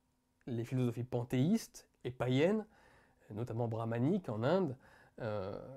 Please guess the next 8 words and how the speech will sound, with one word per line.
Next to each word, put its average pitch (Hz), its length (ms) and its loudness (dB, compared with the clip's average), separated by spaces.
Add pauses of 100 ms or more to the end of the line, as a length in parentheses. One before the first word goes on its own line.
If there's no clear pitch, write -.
(440)
c'est 127 200 -4
un 135 120 2
tout 233 300 6
qui 156 180 0
comprend 160 440 2
tout 247 260 6
en 160 100 8
lui-même, 156 500 6